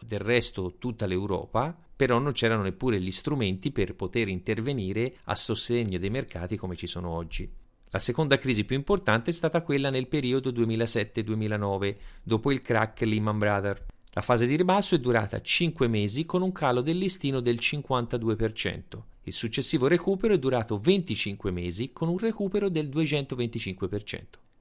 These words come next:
La terza crisi più importante è stata quella della bolla internet dal duemila al duemiladue. La fase di ribasso è durata circa sei mesi con un calo del quarantaquattro per cento.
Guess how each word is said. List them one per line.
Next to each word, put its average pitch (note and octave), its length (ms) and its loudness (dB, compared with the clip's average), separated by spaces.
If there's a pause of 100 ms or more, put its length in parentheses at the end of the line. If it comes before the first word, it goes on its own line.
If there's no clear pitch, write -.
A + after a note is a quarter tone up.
La A2 100 2
terza A#2+ 300 4
crisi A2+ 260 0
più A#2+ 80 -2
importante A#3 500 0
è C4+ 40 2
stata G#3+ 420 0
quella F#3 320 6
della F3 220 4
bolla D3 400 0
internet D#3+ 640 -2
dal C#3+ 200 -2
duemila C#3+ 380 2
al A#2 80 -2
duemiladue. A2 640 0 (200)
La - 120 -4
fase C#3 280 6
di C3+ 100 2
ribasso C3+ 380 6
è G#2 40 -2
durata A2+ 400 0
circa A2+ 440 -2
sei B2 260 0
mesi A2 480 -2 (160)
con A#2+ 160 -2
un A#2 140 0
calo A#2 320 2
del G2 220 -2
quarantaquattro A2 760 0
per F2 180 -8
cento. - 560 -8